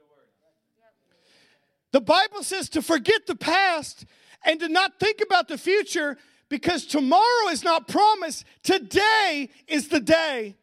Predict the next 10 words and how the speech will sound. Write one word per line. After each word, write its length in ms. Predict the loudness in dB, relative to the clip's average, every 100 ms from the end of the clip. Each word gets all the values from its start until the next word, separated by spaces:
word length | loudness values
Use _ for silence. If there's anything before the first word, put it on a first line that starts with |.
| _ _
to 100 | -6
do 220 | 0 2 2
something. 480 | 0 -2 -4 -18 _ _ _ _ _ _ _ _ _ -6
The 80 | 2
Bible 280 | 2 2
says 180 | -6 -10
today 580 | -6 -4 0 2 2 -2
is 180 | -4 -4
a 60 |
day 360 | 0 2 0